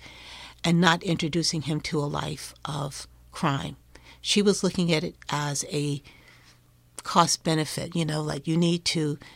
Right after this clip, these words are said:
be responsible by changing your behavior, things like that. Um, ultimately, she won, and, um, he didn't get the scholarship, and he then also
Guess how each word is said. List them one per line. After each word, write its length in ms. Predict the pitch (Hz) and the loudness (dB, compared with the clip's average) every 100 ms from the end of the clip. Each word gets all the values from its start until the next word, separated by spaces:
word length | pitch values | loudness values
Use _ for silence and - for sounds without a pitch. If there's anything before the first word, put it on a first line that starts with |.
| - | -4
be 140 | 165 | -2
responsible 880 | 160 165 - 165 160 - 156 151 156 | 0 0 2 2 0 -4 -2 0 0
by 160 | 151 147 | -2 -4
changing 400 | - 156 147 151 | -2 -2 -2 -2
your 120 | 143 | -2
behavior, 800 | - 131 202 196 196 180 175 180 - _ | -4 -2 2 2 2 2 2 -2 -12 _
things 300 | - 156 151 | -8 -6 -6
like 200 | 156 147 | -8 -8
that. 280 | - - 160 - - - - - - _ _ - _ | -8 -8 -10 -18 -20 -20 -20 -20 -20 _ _ -20 _
Um, 400 | 180 175 175 170 - | 6 8 6 2 0
ultimately, 560 | - 208 285 254 - 202 | 4 6 6 6 4 0
she 200 | 185 208 | 2 2
won, 320 | 196 214 156 - _ _ _ _ _ - | 4 2 0 -8 _ _ _ _ _ -4
and, 560 | 165 156 156 156 - - - | 0 2 2 0 -4 -10 -10
um, 420 | 156 151 156 160 - - - - - | -6 -4 -4 -8 -12 -20 -20 -20 -4
he 140 | - | 2
didn't 300 | 202 220 226 | 6 6 4
get 220 | 190 165 - | 2 0 -2
the 100 | 165 | -4
scholarship, 720 | - 156 151 156 - 143 - _ - - - - _ - | -2 -4 -2 -2 -2 -4 -12 _ -20 -20 -20 -20 _ -2
and 500 | 165 165 160 160 - - - - - | 2 2 2 -2 -8 -16 -20 -20 -8
he 160 | - 190 | 2 4
then 220 | 185 170 | 6 4
also 460 | 160 156 156 147 | 4 2 0 -2